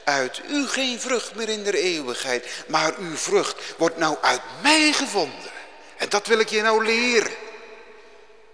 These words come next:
Waarom wil de Heere dat we dat weten?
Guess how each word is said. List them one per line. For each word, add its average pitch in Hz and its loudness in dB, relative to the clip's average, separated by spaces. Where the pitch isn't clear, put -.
Waarom 208 6
wil 233 4
de 208 4
Heere 185 2
dat 147 2
we 131 -4
dat 120 0
weten? 107 -2